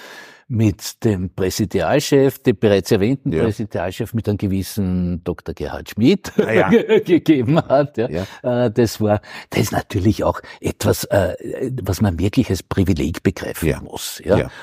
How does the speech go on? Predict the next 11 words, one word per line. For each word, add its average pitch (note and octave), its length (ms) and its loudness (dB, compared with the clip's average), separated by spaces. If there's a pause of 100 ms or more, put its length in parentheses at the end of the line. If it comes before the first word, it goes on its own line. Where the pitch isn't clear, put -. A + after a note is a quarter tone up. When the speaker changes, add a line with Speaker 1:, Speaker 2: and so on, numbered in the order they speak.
(100)
Speaker 1:
Wenn G#2 140 2
man G#2+ 180 0
in G#2+ 200 -2
die, F#2 240 0
in G#2 200 -4
die G2+ 80 -2
Situation G2 720 0
kommt, G#2+ 380 0
an G2 240 -2
solchen A2 600 -2
Orten, A2 680 0